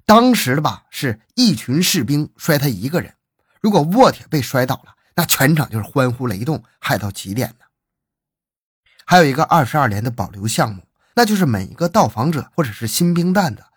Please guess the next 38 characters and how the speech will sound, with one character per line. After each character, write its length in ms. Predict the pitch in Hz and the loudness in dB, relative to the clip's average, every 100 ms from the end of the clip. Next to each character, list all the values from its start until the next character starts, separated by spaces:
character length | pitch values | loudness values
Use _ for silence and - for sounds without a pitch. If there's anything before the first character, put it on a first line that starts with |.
| _ | _
都 140 | 202 | 0
必 220 | 202 220 | 2 0
须 160 | - 165 | 0 -2
上 200 | - 175 | -2 -4
台 260 | 117 120 139 - | -4 -6 -6 -8
和 120 | _ 147 | _ 0
沃 140 | 165 | 0
铁 160 | 175 104 | -2 -10
摔 240 | - - 160 | -8 -4 -2
一 120 | 156 | -4
场， 260 | - - _ _ _ _ _ | -8 -18 _ _ _ _ _
沃 120 | 175 | 0
铁 100 | 135 | 0
就 140 | 117 147 | -2 -2
会 180 | 156 117 _ | -4 -4 _
像 200 | 208 175 | 0 0
捡 280 | - 117 - | -2 -8 -8
橘 220 | - 101 | -8 -4
子 100 | 180 | -2
一 120 | 120 | -2
样 180 | 107 104 | -6 -12
的 80 | - _ | -18 _
轻 220 | - 135 | -4 -2
松 180 | 117 120 | -2 -4
击 180 | 131 143 | -6 -6
败 160 | 156 | -6
他 80 | - | -6
们。 100 | - _ _ _ _ _ _ _ _ _ _ _ _ _ _ _ _ _ _ _ _ _ | -18 _ _ _ _ _ _ _ _ _ _ _ _ _ _ _ _ _ _ _ _ _
慢 160 | - 143 | 0 2
慢 160 | 131 | 2
的， 80 | 110 | -2
有 140 | 101 98 | -8 -12
人 160 | 101 | -12
开 120 | 110 | -8
始 140 | 117 92 | -10 -10
担 220 | 101 101 | -10 -10
心 220 | - 104 | -8 -8
了： 120 | 107 | -10